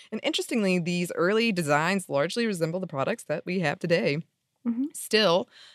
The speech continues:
Speaker 1: up until the nineteen seventies, this technology was often used by companies to show off their technical futuristic prowess, like, "Ooh, look what we can do." Um,
Speaker 2: <laughs>
Speaker 1: or, <laughs> or in an industrial sense, in an industrial environment.
Speaker 2: Sure.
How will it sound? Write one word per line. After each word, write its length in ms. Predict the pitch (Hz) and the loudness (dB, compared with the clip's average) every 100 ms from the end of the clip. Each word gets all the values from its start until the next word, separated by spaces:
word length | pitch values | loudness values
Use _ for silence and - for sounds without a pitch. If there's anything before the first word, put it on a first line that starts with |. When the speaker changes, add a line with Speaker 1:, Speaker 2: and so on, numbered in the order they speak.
| - | 4
Speaker 1:
up 140 | 269 | 6
until 160 | 508 453 | 6 4
the 160 | 370 | 4
nineteen 500 | 220 208 214 - 240 | 6 6 6 4 0
seventies, 600 | 202 - 165 214 240 240 226 | 2 4 4 4 2 2 0
this 160 | 226 | -2
technology 540 | - - 180 170 175 185 | -2 -2 2 4 4 2
was 120 | 165 | 4
often 260 | 139 151 156 | 4 4 2
used 160 | 156 | 2
by 100 | 147 | 2
companies 440 | 143 147 151 165 175 | 2 0 0 -2 0
to 100 | 156 | -2
show 320 | - 147 139 | 2 4 6
off 240 | 143 151 | 6 4
their 160 | - 135 | 0 -2
technical 640 | - - 151 - 151 143 - - | 0 -2 -2 -2 -2 -2 -8 -20
futuristic 720 | - 196 170 170 160 - 170 - | -2 2 2 2 0 0 -4 0
prowess, 560 | 151 147 143 147 160 | 4 6 6 4 2
like, 120 | 143 | -2
"Ooh, 380 | 131 135 175 208 | -2 -2 -4 -2
look 240 | 147 185 - | 0 0 0
what 160 | 139 | -2
we 160 | 147 226 | -2 0
can 240 | 202 180 | 2 4
do." 380 | 151 143 135 127 - 339 381 330 | 4 2 2 0 4 4 4 4
Um, 380 | 370 147 143 147 349 | 6 8 8 8 4
Speaker 2:
<laughs> 60 | |
Speaker 1:
or, 300 | - 208 208 233 - 247 | 6 8 10 10 12 12
<laughs> 240 | 262 269 | 12 10
or 240 | - 202 196 | 8 8 8
in 80 | 190 | 6
an 140 | 165 160 | 2 0
industrial 580 | 151 147 131 - - - | 2 2 2 -4 -8 -8
sense, 300 | - 110 131 | -8 -8 -6
in 80 | |
an 80 | 127 | -6
industrial 440 | 123 - - - - | -6 -6 -8 -10 -8
environment. 600 | - 90 92 90 - - _ _ | -8 -8 -8 -12 -14 -18 _ _
Speaker 2:
Sure. 380 | - - 160 | -8 -4 -4